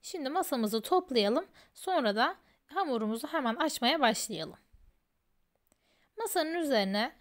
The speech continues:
e, un serptikten sonra hazırladığımız hamurumuzu masamızın üzerine koyduk. Arkasını önünü güzelce unladık yapışmaması için.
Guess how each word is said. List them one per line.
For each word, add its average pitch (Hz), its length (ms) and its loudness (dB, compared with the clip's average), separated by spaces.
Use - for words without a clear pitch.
e, 254 180 0
un 370 200 -4
serptikten 220 680 0
sonra 233 500 0
hazırladığımız 220 920 0
hamurumuzu 226 540 2
masamızın 262 540 4
üzerine 180 400 2
koyduk. 247 600 0
Arkasını 277 520 4
önünü 240 320 2
güzelce 240 460 6
unladık 233 580 2
yapışmaması 240 760 2
için. 226 320 -2